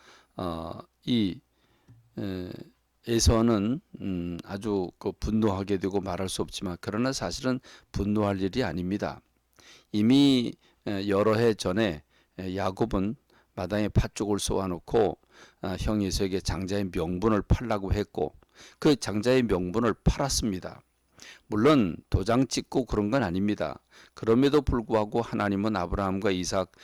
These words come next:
그 아들들을 통해서, 장자들을 통해서 하나님의, 에, 말할 수 없는, 어, 그런 하나님의 그 복을 이스라엘 백성들에게 부어주려고 그 지금 뿌리를 만드는 과정인데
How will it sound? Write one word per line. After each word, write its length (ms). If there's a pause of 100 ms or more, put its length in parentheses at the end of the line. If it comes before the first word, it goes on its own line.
(280)
그 120
아들들을 540
통해서, 400
장자들을 640
통해서 560 (300)
하나님의, 840 (320)
에, 380
말할 360
수 200
없는, 640 (320)
어, 200
그런 380
하나님의 560
그 140
복을 520
이스라엘 360
백성들에게 640
부어주려고 920 (400)
그 140
지금 300
뿌리를 360
만드는 500
과정인데 880